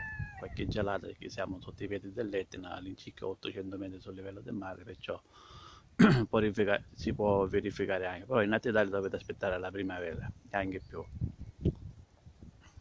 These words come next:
per seminare, perché se no le piante si bruciano con il freddo o, o si bloccano, non crescono più. Altrettanto anche con gli ortaggi, specialmente se uno per esempio coltiva la zucca,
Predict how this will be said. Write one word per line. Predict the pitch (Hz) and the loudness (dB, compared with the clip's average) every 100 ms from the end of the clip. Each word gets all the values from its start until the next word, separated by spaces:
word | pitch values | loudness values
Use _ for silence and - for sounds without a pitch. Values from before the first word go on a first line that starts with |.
| - | -12
per | 92 | -10
seminare, | - 85 87 87 | -6 -4 0 2
perché | - - 101 117 | 2 0 2 0
se | - - | -2 0
no | 113 123 - - | 4 4 0 -10
le | - 104 | 0 4
piante | 120 107 95 | 6 6 2
si | 123 | -2
bruciano | 113 139 117 104 | 2 4 4 4
con | 98 | 4
il | 110 | 0
freddo | - 127 101 101 - - | 2 4 4 2 -2 0
o, | 98 98 | 2 2
o | 104 98 98 | 2 2 2
si | - 98 | 2 -2
bloccano, | 104 98 - 90 - - - - | 2 2 2 -4 -4 -10 -8 -2
non | 98 | 0
crescono | 98 - - - | 2 4 4 4
più. | - - - - - - - - - - - - - - 113 117 - 113 | 6 6 8 8 10 8 2 0 0 -2 0 2 4 4 2 6 8 10
Altrettanto | 113 113 - 98 95 | 10 10 8 8 8
anche | 98 95 | 6 2
con | - 98 101 | 2 4 6
gli | |
ortaggi, | 101 98 98 90 - 90 | 6 6 6 4 4 -4
specialmente | - 98 98 107 104 101 | -2 4 4 6 8 8
se | - | 6
uno | 101 98 104 104 | 2 4 4 4
per | 90 98 | 4 0
esempio | 107 101 98 98 95 92 | 2 2 4 4 4 2
coltiva | 92 - 104 | -4 -2 0
la | 98 98 | 4 4
zucca, | - 110 - 95 | 4 4 6 6